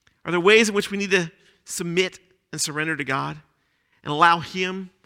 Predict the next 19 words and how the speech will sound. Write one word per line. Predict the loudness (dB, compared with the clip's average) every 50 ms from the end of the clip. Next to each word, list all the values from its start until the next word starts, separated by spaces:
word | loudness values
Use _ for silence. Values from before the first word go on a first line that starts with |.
| _ _ -10
to | -8
mold | -6 -6 -4 -4 -4 -4 -4
us, | -4 -6 -6 -10 -12 -12 -14 -16 _ _ _ _ _ _ _ _ _ _
to | -14 -8
make | -2 0 0 -2 -2 -6
us, | -12 -10 -10 -10 -12 -12 -14 -16 _ _ _ _ _ _ _ _ _ _
to | -6 -2
reform | 0 0 0 -2 -2 -4 -2 2 2
us | 2 2 0
from | -4 -4 -4
the | -4 -2
inside | -2 -2 -4 -4 -2 -2 -2 -2
out | -4 -4 -6 -8 -12 _ _ _ _ _ _ _ _ _ _ _ _ _ _ _ _ _
so | -10 -6 -4
that | -2 0
our | 0 0 -2
tongues | -4 -8 -8 -4 -4 -4 -4 -6 -8 -10 -8 -10 -10 -10 -12 _ _ _ _ _ _ _ _
speak | -18 -12 -12 -12 -10 -8
words | -8 -6 -4 -4 -6 -8 -8 -12 -14 -14 -16